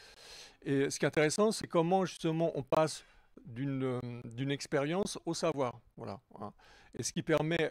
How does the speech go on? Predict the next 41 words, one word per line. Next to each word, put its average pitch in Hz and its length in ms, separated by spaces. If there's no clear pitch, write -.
qu'on 180 140
soit 190 280
technicien, 175 640
qu'on 156 160
soit 151 220
scientifique 156 640
ou 131 40
qu'on 135 200
soit, 147 340
euh, 107 240
je - 100
veux 123 60
dire, 113 140
simple 156 420
citoyen, 143 680
euh, 120 120
sur 135 220
la 127 100
planète, 143 540
qu'est-ce 170 180
qui 165 140
fait 190 220
qu'à 170 100
un 151 40
moment 143 180
donné, 147 500
on 135 60
passe 143 220
d'une 151 160
connaissance, 165 580
c'est-à-dire 123 200
notre 123 260
propre 160 500
rapport 139 540
au 135 80
monde, 156 400
à 170 360
une 143 80
production 143 420
de 151 60
savoir. 120 380